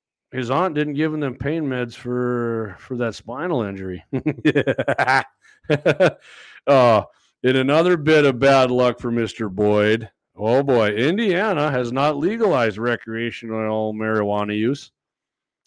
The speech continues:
So Boyd was hit with that charge as well as several others, including an un-, <laughs> unlawful carrying, unlawful carrying of a handgun.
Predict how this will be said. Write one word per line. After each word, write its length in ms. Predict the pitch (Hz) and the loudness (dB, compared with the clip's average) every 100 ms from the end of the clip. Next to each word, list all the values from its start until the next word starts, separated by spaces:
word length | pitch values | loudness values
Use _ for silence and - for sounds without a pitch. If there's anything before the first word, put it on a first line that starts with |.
| _ | _
So 240 | - 117 | -6 -4
Boyd 360 | 101 110 135 139 | -2 0 2 2
was 160 | 123 | 0
hit 160 | 110 143 | 0 0
with 160 | 120 98 | 0 -2
that 260 | 127 165 | -4 -4
charge 360 | - 139 131 107 | -4 -2 0 -2
as 120 | 107 | -6
well 520 | 117 180 143 139 139 _ _ _ _ _ | 0 2 2 0 -4 _ _ _ _ _
as 480 | 113 117 110 110 104 | -2 0 2 0 -2
several 360 | - 139 135 135 | 0 0 2 2
others, 280 | 160 131 | 2 -2
including 420 | 117 - 127 120 113 | -6 -4 -2 -2 -2
an 100 | 117 | -2
un-, 460 | 127 135 135 135 123 | -2 0 0 0 -2
<laughs> 40 | |
unlawful 840 | 120 131 123 - - - 135 151 | -4 -2 -6 -4 -2 0 0 -2
carrying, 1200 | 131 - 147 - 170 - _ 165 160 156 - 170 - - - _ | -2 -6 -4 0 -2 -4 _ -6 -4 -8 -6 -8 -10 -20 -20 _
unlawful 540 | 156 185 185 180 170 147 | 0 2 2 2 0 -4
carrying 440 | - 160 165 156 | 0 0 2 2
of 120 | 143 | 0
a 100 | 131 | 0
handgun. 640 | 127 135 139 127 113 107 | 0 0 0 -4 -6 -6